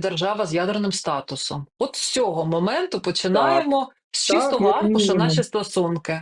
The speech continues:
Speaker 2: Так. А він же починає, е, там Трамп, Зеленського вже нема рейтингів, і вже з того починається, розумієте, вже,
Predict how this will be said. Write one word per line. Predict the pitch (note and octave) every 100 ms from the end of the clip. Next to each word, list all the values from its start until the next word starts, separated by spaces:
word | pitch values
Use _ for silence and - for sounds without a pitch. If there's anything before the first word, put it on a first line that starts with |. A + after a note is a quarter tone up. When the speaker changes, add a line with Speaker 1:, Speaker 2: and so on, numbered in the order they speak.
| -
Speaker 2:
Так. | - B2+ A#2 - _ _ _
А | - C3
він | G3+
же | G#3
починає, | G#3 - F#3+ F#3+ F#3+ F#3+ F#3
е, | C3+ C#3+
там | C#3+ D#3+ D#3+
Трамп, | E3 D#3+ C#3
Зеленського | D#3+ E3+ E3+ - D#3
вже | C#3 C#3+
нема | C#3 C3+ C3+
рейтингів, | F3 A3+ G3 G3 E3+ E3 D#3 - D#3
і |
вже | C#3+ F3 F3+
з | -
того | - E3 G#3 A3
починається, | F#3+ - F3 E3+ D#3+ D#3 D#3 C#3+
розумієте, | C3+ C3+ C#3+ F3 D#3+ C#3+
вже, | B2+ D3+